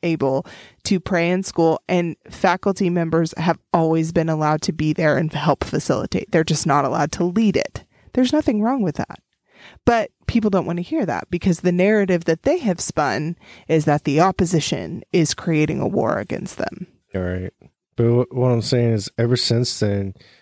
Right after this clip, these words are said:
Speaker 2: it just feels like every year since then, it's always been something new.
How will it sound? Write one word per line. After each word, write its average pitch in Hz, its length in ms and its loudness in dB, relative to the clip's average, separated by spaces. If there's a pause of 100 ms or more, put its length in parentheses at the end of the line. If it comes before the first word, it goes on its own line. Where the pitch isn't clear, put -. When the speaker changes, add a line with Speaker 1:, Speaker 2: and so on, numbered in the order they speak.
(140)
Speaker 2:
it 104 80 -4
just 120 300 0
feels 120 220 2
like 110 300 0
every 117 340 0
year 107 680 2 (220)
since 110 420 0
then, 98 240 0
it's 101 180 -2 (100)
always 107 400 0
been 101 220 -2
something 95 500 -4
new. 92 220 -4